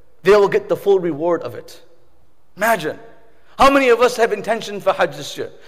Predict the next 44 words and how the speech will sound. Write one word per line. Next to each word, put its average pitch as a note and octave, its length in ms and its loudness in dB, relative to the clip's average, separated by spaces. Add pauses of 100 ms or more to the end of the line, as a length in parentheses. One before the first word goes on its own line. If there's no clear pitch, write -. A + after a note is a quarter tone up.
(140)
How C4+ 100 6
many C4+ 160 2
of A#3+ 100 2
us A#3 140 -2
have G#3 160 -6
intention G#3 460 -4
to G3 100 -14
do G3+ 100 -8
so A3 200 -2
much A3 160 -4
this F3+ 160 -12
Ramadan? F#3 420 0 (220)
The G3+ 100 0
fact C4+ 380 0
that A#3+ 80 -2
we A#3 80 -4
have A#3+ 280 2
the A#3+ 80 0
intention B3+ 640 -4
is G3+ 160 -6
enough C4+ 340 -2
for G3 80 -12
us B3 180 2
to G#3+ 100 -4
get F#3+ 140 -10
the G#3 60 0
reward. D#3 400 -4 (840)
This A3+ 160 0
is F#3+ 160 -2
why A#3+ 240 4
a G3 100 0
believer's G#3 520 0
intentions G3 480 -6
are F3 40 -6
supposed F#3 300 -8
to E3+ 60 -8
be C#3+ 160 -12
high. E3 400 -6 (1400)
They're G#3 120 2 (120)
supposed A3+ 200 2
to G3 60 -6
be F#3+ 60 0
visionary, F3 720 0 (1080)
evolutionary, A3+ 840 4